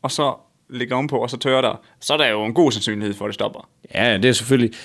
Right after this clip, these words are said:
Speaker 2: Det kommer an på, hvor stort lag man vælger at lægge ned. Altså, der kan jeg også lige tage en ting. Nu bliver det rigtig ulækkert. <laughs> Men
Speaker 1: Det er allerede sygt ulækkert.
Speaker 2: Det er sygt ulækkert. Der er to.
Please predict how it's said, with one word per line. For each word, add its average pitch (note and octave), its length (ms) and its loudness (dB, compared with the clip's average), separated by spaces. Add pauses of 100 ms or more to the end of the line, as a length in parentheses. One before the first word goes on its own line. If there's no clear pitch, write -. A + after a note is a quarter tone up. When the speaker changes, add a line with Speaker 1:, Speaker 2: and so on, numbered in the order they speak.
(120)
Speaker 2:
Det - 80 4
kommer C3 160 2
an D#3+ 80 4
på, C#3+ 100 2
hvor A#2 100 2
stort C3+ 280 -2
lag C3+ 280 2
man D#2+ 160 -4
vælger A2 220 2
at F2 60 -2
lægge F2+ 140 -4
ned. G#2+ 140 0 (560)
Altså, B2+ 180 2 (160)
der G3+ 80 4
kan F#3+ 60 0
jeg F#3+ 80 8
også F#3 120 4
lige F#3+ 80 0
tage F#3 200 0 (240)
en B2+ 100 0
ting. D3+ 200 -2
Nu D3+ 100 0
bliver D3 160 4
det B2+ 80 2
rigtig C#3 240 -4
ulækkert. A2+ 380 -2 (640)
<laughs> - 500 -4
Men C#3 320 4 (500)
Speaker 1:
Det D#3 140 4
er D3+ 40 4
allerede B2 360 4
sygt - 320 2
ulækkert. A#2+ 340 4
Speaker 2:
Det G2 80 0
er - 20 2
sygt B2 280 4
ulækkert. F#2+ 400 2 (580)
Der D#3+ 80 6
er E3+ 200 8
to. F#3+ 440 6